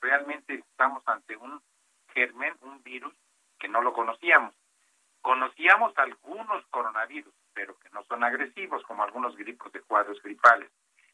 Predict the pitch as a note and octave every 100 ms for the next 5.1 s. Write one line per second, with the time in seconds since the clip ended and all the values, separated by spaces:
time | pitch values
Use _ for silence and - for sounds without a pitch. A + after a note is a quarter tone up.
0 | _ A#2 B2 D3+ D#3+ A#2+ A#2+ - D#3 C3
1 | A2+ - A2+ C3 - - - G2+ G2+ _
2 | G2 F#2 F#2+ - _ G2+ _ - A#2 A#2+
3 | - B2+ C3+ B2 C3+ C#3+ C#3 - _ _
4 | _ _ - A#2 C3 E3 E3+ C#3+ - C#3+
5 | A#2+